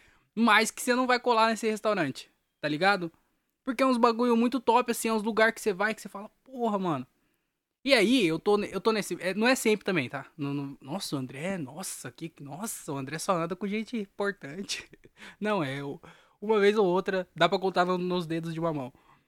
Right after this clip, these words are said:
Mas eu tive acesso a esses lugares, essas pessoas e, tá ligado? E aí, mano, quando você vai num lugar desse,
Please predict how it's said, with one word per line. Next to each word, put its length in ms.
Mas 360
eu 100
tive 200
acesso 400
a 180
esses 200
lugares, 380
essas 200
pessoas 480
e, 200
tá 120
ligado? 360
E 100
aí, 160
mano, 380
quando 180
você 140
vai 140
num 100
lugar 320
desse, 540